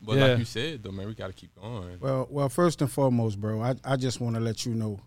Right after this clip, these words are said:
Speaker 3: here in front of the world, um, nothing happens by mistake.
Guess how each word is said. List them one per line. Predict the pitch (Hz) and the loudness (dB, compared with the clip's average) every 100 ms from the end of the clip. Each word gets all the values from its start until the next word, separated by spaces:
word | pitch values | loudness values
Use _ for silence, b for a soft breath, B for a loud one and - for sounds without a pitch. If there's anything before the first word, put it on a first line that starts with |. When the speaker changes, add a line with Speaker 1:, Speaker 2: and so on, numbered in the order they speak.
| _ | _
Speaker 3:
here | 117 | -2
in | 113 107 | -2 0
front | 117 113 | 0 0
of | |
the | 104 | 2
world, | 107 131 104 104 b b b - | 2 2 2 -2 b b b -4
um, | 139 131 123 120 - _ _ _ _ _ _ _ _ _ - - B B B B | 2 4 6 4 0 _ _ _ _ _ _ _ _ _ -20 -20 B B B B
nothing | 131 143 127 | 2 4 4
happens | 123 117 120 101 | 4 4 0 -2
by | 104 | 0
mistake. | 107 - - 110 | 0 -2 0 -2